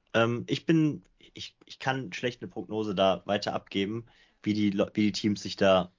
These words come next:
unter diesem Viererpack da schlägt. Hinterland war mit einem Team auf dem Ruhrpott Major waren die, äh, Ruhrpott Main Event waren die im Finale. Ähm,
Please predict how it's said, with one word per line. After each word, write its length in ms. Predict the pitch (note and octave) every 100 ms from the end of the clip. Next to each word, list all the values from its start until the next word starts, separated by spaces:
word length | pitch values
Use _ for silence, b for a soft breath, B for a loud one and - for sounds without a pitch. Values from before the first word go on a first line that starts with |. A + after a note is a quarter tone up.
| _ b b b _ _ _
unter 280 | A#2 A#2 F#2+
diesem 560 | F#2+ G2 F#2 F#2+ G2 -
Viererpack 640 | - G#2+ F#2 F2+ F#2+ F2+
da 340 | - F2+ F2 - b b b b b b -
schlägt. 420 | - F#2 F2 - -
Hinterland 640 | B2 D3+ D3+ A#2+ B2 A#2+
war 420 | A2 A2 G#2 - _ -
mit 240 | A2 -
einem 140 | A2 G#2
Team 520 | - B2 A#2+ A#2+ A#2 _ _ _ _ _
auf 220 | G#2 G#2
dem 120 | A2 G#2
Ruhrpott 400 | D3 D3 B2+ A#2+
Major 380 | A#2+ A#2 A#2
waren 240 | A2 A2+ A2
die, 320 | A2+ A2+ G#2+
äh, 160 | - G#2
Ruhrpott 380 | G2 C3 C#3
Main 140 | A2+ A2+
Event 300 | G#2+ A2 G#2+
waren 160 | G#2+
die 220 | G#2 G#2+ F#2+
im 100 | F#2+
Finale. 600 | G#2+ G2+ G2+ G2+ G2+ b b b b b b b _ _ _ _ -
Ähm, 540 | G2+ G2 F#2+ F#2+ G2+